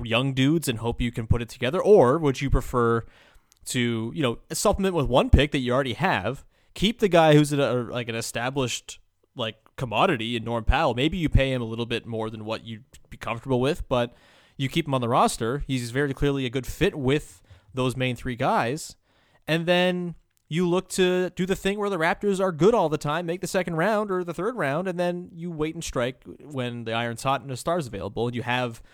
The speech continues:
Siakam, Van Vliet, Anunoby, Powell, your, your guys you've just drafted, and your future picks all to potentially throw into a deal.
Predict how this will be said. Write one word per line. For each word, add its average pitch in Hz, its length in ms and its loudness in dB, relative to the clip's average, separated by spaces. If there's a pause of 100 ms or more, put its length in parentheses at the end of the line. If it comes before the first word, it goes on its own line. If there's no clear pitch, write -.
(140)
Siakam, 117 540 -2
Van 113 220 -2
Vliet, 113 340 -4 (340)
Anunoby, 113 640 -2 (260)
Powell, 110 560 2 (300)
your, 123 260 -6
your 117 240 -6 (120)
guys 117 300 0
you've 117 80 -8
just 120 200 -4
drafted, 110 480 -4
and 107 300 -14
your 113 140 -10
future - 360 -8
picks - 380 6
all 131 280 0
to - 140 -6
potentially 123 480 -8
throw 117 200 -4
into 113 160 -4
a 110 40 -4
deal. 127 440 0